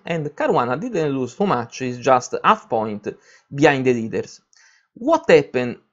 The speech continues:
in the game? It happened that Caruana played an interesting novelty, uh,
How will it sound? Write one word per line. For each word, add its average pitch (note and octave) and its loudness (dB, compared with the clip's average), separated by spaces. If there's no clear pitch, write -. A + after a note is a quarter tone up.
in D3+ 0
the C3 4
game? A2 -4
It E3 -10
happened A#3 -4
that C3+ 0
Caruana E3+ 0
played B2 -2
an C3+ -8
interesting F#3 -2
novelty, A2+ -4
uh, A#2 -12